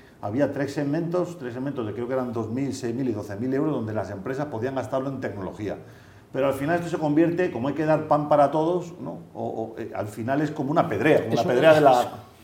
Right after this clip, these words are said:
Speaker 1: como la pedrea de la lotería, ¿no? Como
Speaker 2: Ah,
Speaker 1: que, venga,
Speaker 2: claro,
Speaker 1: vamos
Speaker 2: tener
Speaker 1: a
Speaker 2: dos mil euros ahí regalados
Speaker 1: Claro,
Speaker 2: que dices,
Speaker 1: pero
Speaker 2: "Bueno,
Speaker 1: dos mil
Speaker 2: ¿lo
Speaker 1: euros,
Speaker 2: pido, lo pido o no lo pido?", ¿no? Es
Speaker 1: dos mil euros repartidos por todas las empresas y la, y los autónomos españoles, pues eso cuánto dinero es, ¿no? Y es un dinero que quizás se debe, se debería de salvar.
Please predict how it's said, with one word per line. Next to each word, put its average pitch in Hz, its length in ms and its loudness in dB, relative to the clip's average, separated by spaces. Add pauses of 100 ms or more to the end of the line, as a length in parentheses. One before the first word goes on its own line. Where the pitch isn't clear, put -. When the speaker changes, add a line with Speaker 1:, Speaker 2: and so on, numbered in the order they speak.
(160)
Speaker 1:
como 117 180 0
la 131 140 8
pedrea 127 260 6
de 175 80 4
la 139 200 10
lotería, 123 480 8
¿no? 170 120 2
Como 127 160 0
Speaker 2:
Ah, - 40 2
Speaker 1:
que, 123 40 2
venga, 160 180 4
Speaker 2:
claro, 135 120 6
Speaker 1:
vamos 151 180 4
Speaker 2:
tener 139 80 8
Speaker 1:
a 156 200 6
Speaker 2:
dos 147 180 4
mil 151 180 2
euros 160 380 2
ahí 151 100 0
regalados 143 380 0
Speaker 1:
Claro, 180 140 6
Speaker 2:
que - 40 2
dices, 127 140 -2
Speaker 1:
pero 131 120 2
Speaker 2:
"Bueno, 180 180 4
Speaker 1:
dos 160 100 4
mil 190 100 8
Speaker 2:
¿lo 190 80 10
Speaker 1:
euros, 185 180 8
Speaker 2:
pido, 139 100 -6
lo 139 120 2
pido 180 220 4
o - 20 0
no 160 100 0
lo 135 140 0
pido?", 123 300 -2
¿no? 147 160 -8
Es 113 160 -8
Speaker 1:
dos 135 120 0
mil 165 140 0
euros 185 200 4 (140)
repartidos 131 520 2
por 117 240 -2
todas 135 180 0
las 151 180 -2
empresas 147 540 -2
y 143 80 -2
la, 139 220 -2 (100)
y 131 120 -4
los 135 180 -4
autónomos 139 480 -4
españoles, 135 340 -8
pues 110 140 -8
eso 117 160 -10
cuánto 135 320 -4
dinero 104 400 -6
es, 95 100 -4
¿no? 101 180 -10
Y 123 60 -10
es 95 60 -10
un 107 120 -12
dinero 117 120 -8
que 110 180 -8
quizás 131 360 -10 (460)
se 127 180 -6
debe, 110 260 -4
se 110 180 -12
debería 107 400 0
de 139 160 0
salvar. 101 520 -6